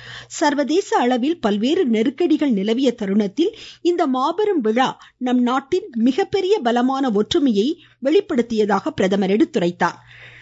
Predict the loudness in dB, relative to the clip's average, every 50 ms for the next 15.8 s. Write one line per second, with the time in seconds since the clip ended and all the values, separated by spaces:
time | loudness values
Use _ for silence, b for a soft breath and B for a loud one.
0 | B B B B B B B B -4 -2 0 0 0 0 -2 -2 -2 -4 -4 -2
1 | -2 -2 0 0 2 0 0 0 -2 -2 0 -2 -2 -2 -2 -2 0 0 2 2
2 | 0 0 0 0 0 0 2 2 0 0 0 -2 -2 0 2 2 2 2 0 -2
3 | -2 -2 -2 -4 B B B B B B -4 -2 0 0 -2 -2 -4 -6 -2 0
4 | 0 0 0 0 -2 0 0 0 -2 -2 0 0 2 2 0 0 -2 -2 0 0
5 | 0 0 0 -2 -2 -2 -2 0 -2 -2 -2 -2 -2 -2 -2 -2 -2 -2 -2 -2
6 | 0 0 0 0 0 0 -2 -2 -2 -2 -2 -2 -2 0 -2 -2 -2 -2 B B
7 | B B B B -4 -2 -2 0 0 -2 -4 -4 -4 -4 -2 0 0 2 0 0
8 | 0 -2 0 0 0 2 2 0 0 0 -2 -2 -2 -2 0 0 2 0 0 -2
9 | -2 0 0 0 0 0 0 0 0 0 0 0 0 0 0 0 -2 B B B
10 | _ -4 -2 0 0 0 0 -2 -2 -2 0 0 2 2 2 0 -2 -2 -2 -2
11 | -2 0 0 -2 -2 -2 -4 B B B B B B B B B B -6 -4 -4
12 | -2 -2 -2 -2 -2 -2 -2 0 0 0 0 0 0 0 0 0 2 2 2 0
13 | 0 -2 -2 -2 -2 -2 -2 -2 0 0 0 2 2 0 0 0 0 -2 -2 -2
14 | -2 -2 0 0 0 0 0 -2 -2 -2 -2 0 2 0 0 0 -2 -2 0 0
15 | 0 2 0 -2 -2 -2 -2 -2 -2 -2 0 2 2 0 0 -2